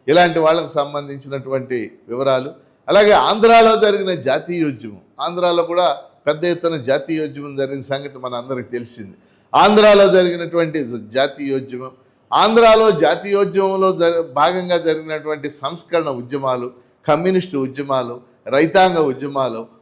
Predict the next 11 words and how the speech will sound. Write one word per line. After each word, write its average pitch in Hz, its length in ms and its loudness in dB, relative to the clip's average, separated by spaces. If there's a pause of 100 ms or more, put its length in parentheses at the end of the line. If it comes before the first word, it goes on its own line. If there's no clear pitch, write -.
వామపక్ష 165 560 0
ఉద్యమాలు, 135 600 -8 (380)
ఇవన్నీ 151 360 -4
కూడా 165 500 -2 (240)
ఈ 135 80 -2
సిలబస్లో 139 840 -2
ఇవ్వటం 127 380 -6
జరిగింది. 107 320 -6 (420)
అందుకని 233 360 2
అభ్యర్థులు 220 580 4
చదివేటప్పుడు 160 840 -2